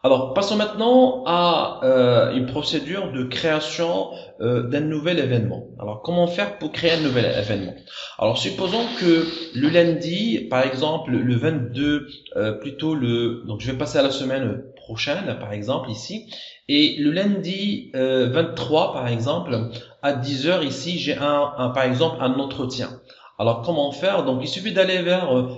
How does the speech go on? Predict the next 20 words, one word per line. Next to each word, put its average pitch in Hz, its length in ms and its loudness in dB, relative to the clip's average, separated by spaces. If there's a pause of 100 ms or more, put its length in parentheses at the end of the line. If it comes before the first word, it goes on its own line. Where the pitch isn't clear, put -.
(160)
créer 160 340 -2
ici, 143 480 -4
donc 113 420 -6
créer 135 200 -4
un 120 160 0
événement. 107 560 0 (340)
Et 117 60 -4
là, 180 220 4
je 143 80 -2
vais 151 120 0
choisir, 139 720 -2
donc, 127 140 2 (140)
entretien. 135 800 -2 (1800)
Et 185 560 0
ici, 208 480 -2
il 175 80 -2
faut 175 140 -4
choisir 175 800 0
la 123 160 2
date. 160 420 0